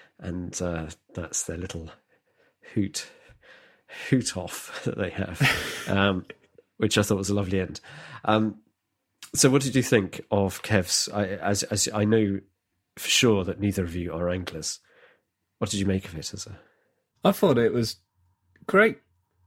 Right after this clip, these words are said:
Speaker 2: I re-, I really enjoyed the episode. I mean, I've, I've never been fishing. I've never attempted to. I've never been offered. I'm not, <laughs> I've just n-, never done it. But I could understand why people fished.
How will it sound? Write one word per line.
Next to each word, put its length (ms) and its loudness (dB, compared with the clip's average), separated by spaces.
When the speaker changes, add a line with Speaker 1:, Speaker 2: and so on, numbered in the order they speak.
Speaker 2:
I 60 2
re-, 160 4
I 60 6
really 380 6
enjoyed 340 2
the 100 2
episode. 380 2
I 100 6
mean, 200 6
I've, 300 4
I've 200 4
never 520 4
been 180 4
fishing. 500 2
I've 180 -4
never 540 2
attempted 580 0
to. 320 2
I've 120 -2
never 180 2
been 140 0
offered. 260 4
I'm 120 2
not, 440 6
<laughs> 60 -14
I've 100 0
just 140 0
n-, 140 -2
never 220 4
done 180 0
it. 100 -6
But 260 6
I 120 8
could 180 2
understand 760 6
why 220 6
people 600 2
fished. 580 2